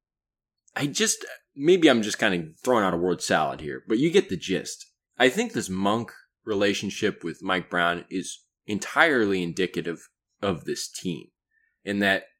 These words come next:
there's a two-way street of conversation and accountability here. And you can see it in, in, in Brown's ability to deal with Monk, and you can see it in Monk's openness,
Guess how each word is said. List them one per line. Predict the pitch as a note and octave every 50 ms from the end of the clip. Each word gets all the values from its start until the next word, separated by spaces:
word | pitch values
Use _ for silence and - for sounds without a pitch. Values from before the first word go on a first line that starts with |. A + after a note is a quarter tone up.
| _ _ _ _ _ _ _ _
there's | - C3 C#3+ C#3 C#3+
a |
two-way | - - - F3+ F#3+ F3 C3+ G#2
street | - - - - B2 A#2 F#2
of | F2 -
conversation | - G2+ F#2 F2 D#2+ - - - F2+ F2+ E2+ - - E2+
and | D#2 D#2
accountability | D#2 - - F2+ F2 D#2+ - - - E2+ E2+ D#2+ D2 - - -
here. | - D#2 C#2 A1 - - _ _ _ _ _ _ _ _ _ _ -
And | G#2+ G#2+ A2 A2 G#2 F#2+ - - _ _ _ _ _ _ -
you | A2+ A#2
can | - C3 A2+
see | - - C#3 C#3 C#3
it | B2+
in, | A#2 G#2+ G2 F#2+ F2
in, | - G2 G2 F2+ F2 - - _ _ _ _ _ _ _ _
in | - F#2 F2 E2
Brown's | - F#2+ F#2+ G2+ G2+ G#2 G2+ G#2 G#2 G#2 G2+ F#2+ G2
ability | F#2+ F2 G2 G2 G2 F#2+ F2+ F#2+ F#2+ F#2+ F#2 F2 - - _
to | - - G2 F#2+ F#2 F2+ F2+ F#2 F2 D#2+ D#2
deal | - G2+ G#2 G2+ G2
with | F#2 F2
Monk, | F2+ F2+ F#2+ G2+ A2 -
and | G#2+ G2+
you | F2+
can | A2+ A2+
see | - - C3 C3
it | A2+
in | G#2+ G2+ G2+ F#2+ E2+ -
Monk's | F2+ G#2+ G#2+ G#2+ A2 G#2 - - -
openness, | - G#2 A2 - - F2 E2 E2 D#2+ E2 E2+ - - -